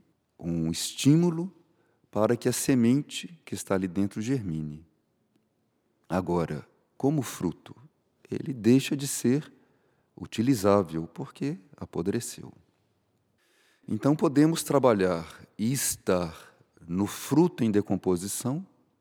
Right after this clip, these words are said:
ou podemos trabalhar e estar com a semente que germina.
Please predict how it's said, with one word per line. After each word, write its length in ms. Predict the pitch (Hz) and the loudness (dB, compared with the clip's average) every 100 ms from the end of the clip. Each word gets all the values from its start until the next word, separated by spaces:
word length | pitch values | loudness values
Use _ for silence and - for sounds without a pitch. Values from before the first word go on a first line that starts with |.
| _ _ _ _ _ | _ _ _ _ _
ou 160 | - 127 | -4 -2
podemos 600 | 131 143 120 107 104 - | 0 0 2 0 -2 -2
trabalhar 760 | - 123 127 117 110 127 156 - - - | 0 4 4 4 2 2 -2 -8 -20 -6
e 140 | 127 | -4
estar 760 | 147 - - 113 135 151 - _ _ _ | -4 -4 0 2 2 -4 -16 _ _ _
com 220 | - 123 | -2 0
a 40 | 127 | 0
semente 520 | - 110 104 113 - | 0 0 0 0 -4
que 140 | 120 | -6
germina. 640 | 120 131 92 76 73 73 | -4 -4 -6 -10 -12 -14